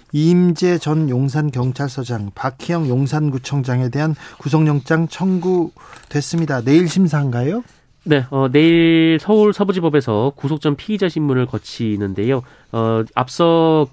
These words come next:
Speaker 2: 구속영장에 기각됐던 이임재 전 용산경찰서장, 어, 그리고 송병주 전 용산서 일일이 상황실장도 구속영장 실질 심사를 받고요.
Speaker 1: 재청구됐습니다.
Speaker 2: 또, 네, 이 박희영 용산구청장 등 용산구청 간부 두 명도 구속영장이 신청이 됐습니다.
Speaker 1: 네.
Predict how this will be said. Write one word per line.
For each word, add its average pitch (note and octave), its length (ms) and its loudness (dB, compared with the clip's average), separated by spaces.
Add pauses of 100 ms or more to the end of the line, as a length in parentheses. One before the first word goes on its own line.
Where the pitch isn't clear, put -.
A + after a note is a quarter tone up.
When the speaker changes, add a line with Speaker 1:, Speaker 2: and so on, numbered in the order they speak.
Speaker 2:
구속영장에 C#3+ 440 0
기각됐던 B2+ 760 -2
이임재 C3 320 2
전 B2+ 260 -2
용산경찰서장, A#2+ 920 -2 (260)
어, B2 80 -2
그리고 B2+ 160 0
송병주 F3+ 460 0
전 C3 200 0
용산서 B2 380 -2
일일이 D#3 340 -2
상황실장도 C#3+ 960 -4 (280)
구속영장 B2+ 420 0
실질 D#3 280 -2
심사를 C3 300 -2
받고요. A#2+ 380 -2 (160)
Speaker 1:
재청구됐습니다. B2+ 1120 -2
Speaker 2:
또, C3 60 -8
네, A#2 220 0
이 A#2+ 40 -2
박희영 C#3 440 0
용산구청장 C#3 640 0
등 B2+ 100 -2
용산구청 B2 580 -4
간부 A#2+ 300 -2
두 - 160 -4
명도 A#2+ 440 0 (200)
구속영장이 A2+ 640 0
신청이 G#2+ 280 -6
됐습니다. E2+ 480 -10
Speaker 1:
네. A#2 260 -8